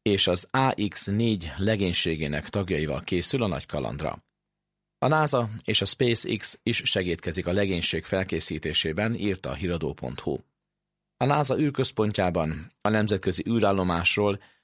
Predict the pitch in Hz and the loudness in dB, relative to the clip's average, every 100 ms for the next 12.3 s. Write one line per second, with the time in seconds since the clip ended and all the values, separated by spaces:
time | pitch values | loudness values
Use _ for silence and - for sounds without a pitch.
0 | - 123 131 160 143 120 104 - 101 110 | -4 0 2 2 2 2 2 0 2 2
1 | 95 - 95 90 90 80 - 87 95 - | 2 2 2 2 0 -2 -2 -2 -2 -2
2 | 82 87 107 - 98 95 - 143 127 127 | -2 0 0 2 2 2 -2 -2 0 0
3 | - 95 87 82 80 - 110 - 76 67 | 0 0 0 -2 -2 0 0 -2 -4 -6
4 | - - 76 80 82 67 64 - - - | -6 -4 -2 -2 -2 -2 -2 -2 -4 -14
5 | _ _ _ _ _ 110 - 147 143 - | _ _ _ _ _ -2 2 2 2 2
6 | 120 - - - - - 90 - 117 - | 2 0 0 -6 -6 -2 0 2 2 2
7 | 92 - 113 101 - 90 85 80 78 - | -2 0 0 2 2 0 -2 0 -2 -2
8 | _ _ - - 101 131 120 107 80 92 | _ _ -8 -4 0 2 2 0 0 0
9 | 90 87 85 104 95 92 90 - 90 82 | 0 0 2 0 0 0 0 0 0 0
10 | - 98 - 82 80 90 95 - 98 - | 0 -2 0 0 0 0 -2 0 0 -2
11 | 76 82 - - - - 65 - - - | -8 -8 -10 -8 -8 -4 -4 -2 0 0
12 | - - - | -2 -8 -10